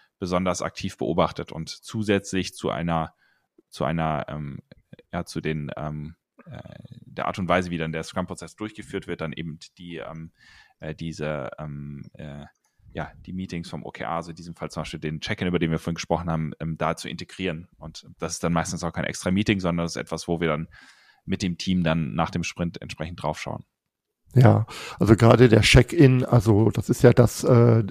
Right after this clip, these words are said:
Speaker 2: Meeting, in dem ich einfach mit dem Team auf die O K Rs schaue. Ähm, das ist ja wunderbar, äh, integrierbar in, in, in, in das, äh, Scrum Review,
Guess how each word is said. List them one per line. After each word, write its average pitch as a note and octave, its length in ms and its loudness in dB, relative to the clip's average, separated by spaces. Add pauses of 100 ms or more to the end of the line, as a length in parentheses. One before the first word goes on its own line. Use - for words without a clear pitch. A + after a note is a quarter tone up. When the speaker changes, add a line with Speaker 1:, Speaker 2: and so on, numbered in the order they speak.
Speaker 2:
Meeting, A#2 540 6
in A2+ 120 0
dem A2+ 220 8
ich A#2 240 2
einfach A2+ 420 6
mit A2+ 180 4
dem G#2+ 160 6
Team A2+ 440 6 (380)
auf B2+ 220 8
die B2+ 120 8
O A2+ 100 8
K - 160 6
Rs - 260 8
schaue. B2 520 10 (400)
Ähm, A2 540 12
das G2 140 6
ist - 140 2
ja A2 360 10
wunderbar, A2+ 1400 10
äh, - 100 4
integrierbar G#2+ 800 8
in, A2 200 6
in, G#2+ 220 4
in, A2 260 6
in G#2 160 8
das, - 320 6
äh, A2+ 320 8
Scrum A#2 300 6
Review, B2 460 12